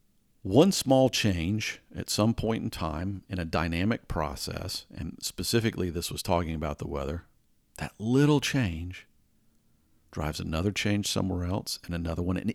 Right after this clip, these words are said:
and each one of those things collectively add up to drive a major outcome, okay? But more fundamentally when it has to do with the weather, and this paper was, Lorenz, it's a famous paper,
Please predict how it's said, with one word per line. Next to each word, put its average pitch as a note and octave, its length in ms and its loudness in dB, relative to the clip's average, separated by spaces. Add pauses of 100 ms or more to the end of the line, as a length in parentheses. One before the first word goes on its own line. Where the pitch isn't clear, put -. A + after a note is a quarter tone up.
and G2+ 220 2
each C3 260 -2
one C#3 200 4
of A2+ 60 0
those F#2 220 0
things F#2 300 -2
collectively G#2 800 0
add E2 160 -6
up - 140 -6
to - 160 -6
drive E2 460 -2
a F2+ 60 -4
major E2+ 800 -2 (220)
outcome, - 500 -6 (720)
okay? E2 340 -4 (840)
But B2+ 140 6
more C#3 300 8
fundamentally A2 840 4
when F2 160 -2
it - 80 -8
has F2 200 -2
to - 60 -8
do F2+ 100 -2
with F2 100 0
the E2+ 60 -2
weather, D#2 260 -2
and G2+ 140 4
this E3 140 6
paper F#3 260 2
was, F2 220 -4 (920)
Lorenz, A#2 440 6
it's - 220 -2
a - 60 -6
famous C#3 500 4
paper, F2+ 440 -4